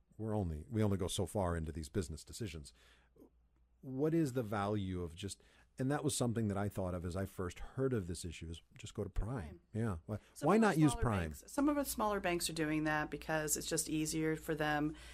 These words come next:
Speaker 2: to, um, calculate internally. I mean, it, when you think about switching to a different index, it affects how you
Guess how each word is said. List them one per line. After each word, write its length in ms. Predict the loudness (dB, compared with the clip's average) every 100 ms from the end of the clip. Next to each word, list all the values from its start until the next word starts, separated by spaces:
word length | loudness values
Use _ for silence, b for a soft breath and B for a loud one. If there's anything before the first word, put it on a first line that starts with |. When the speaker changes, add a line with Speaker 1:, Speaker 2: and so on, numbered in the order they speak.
| B B B
Speaker 2:
to, 580 | 2 4 6 6 4 2 -2
um, 380 | 0 2 0 -2
calculate 600 | 0 2 2 2 2 4
internally. 520 | 2 0 2 4 4
I 40 | 2
mean, 180 | 0
it, 240 | -2 -2 -2
when 160 | 0
you 100 | 0
think 240 | 2 2 0
about 320 | 2 2 4
switching 580 | 2 2 0 0 2 0
to 160 | -2 -2
a 40 |
different 340 | -2 -2 -2
index, 640 | 0 0 4 2 2 -2 -2
it 80 | 0
affects 680 | -2 -2 -2 -2 -2 -4 -4 B B B B
how 340 | 0 4 6 4
you 600 | 2 2 2 4 2 -2